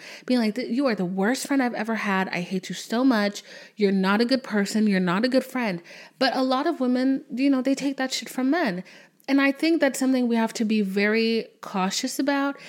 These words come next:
and something that we have to think about as we're doing it. Are, am I actively being a good friend? What am I providing in my friendships? Am I a really good listening ear?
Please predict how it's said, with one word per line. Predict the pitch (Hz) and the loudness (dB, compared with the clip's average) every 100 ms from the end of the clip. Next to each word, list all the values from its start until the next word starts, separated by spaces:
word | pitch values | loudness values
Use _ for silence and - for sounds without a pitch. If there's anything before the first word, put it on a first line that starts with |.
| - - | -18 -6
and | 220 | -4
something | 240 240 254 233 | -2 0 0 0
that | 196 | -2
we | 208 | -2
have | 185 247 302 - | -2 -2 -4 -2
to | 240 | -4
think | - 233 233 208 | -2 0 2 2
about | 185 165 156 - _ _ _ _ _ - | 0 -2 -4 -8 _ _ _ _ _ -2
as | 226 240 226 | 4 4 4
we're | 208 190 | 4 2
doing | 175 196 185 170 | 4 4 4 0
it. | 58 - - - - - _ _ 262 | -4 -8 -16 -20 -20 -20 _ _ 2
Are, | 277 - | 2 2
am | 262 294 | 2 6
I | 320 | 6
actively | 277 240 233 233 214 220 | 4 0 0 0 2 0
being | 196 208 208 | 2 2 4
a | 202 196 | 2 0
good | 185 180 | -4 -4
friend? | 196 160 175 | -6 -4 -2
What | 202 | 0
am | 277 294 | 2 4
I | 294 | 2
providing | 285 254 220 185 185 190 190 | 2 2 2 4 2 2 2
in | 175 | 0
my | 170 | -2
friendships? | 185 180 165 - - - - - - | -4 -6 -8 -8 -10 -16 -18 -8 2
Am | 240 | 6
I | 277 | 6
a | 302 247 | 6 4
really | 226 240 262 | 4 2 2
good | 220 220 220 - | 0 0 0 0
listening | 208 208 - 214 196 | 2 2 0 -2 -2
ear? | 151 202 170 143 | -2 -2 -2 -4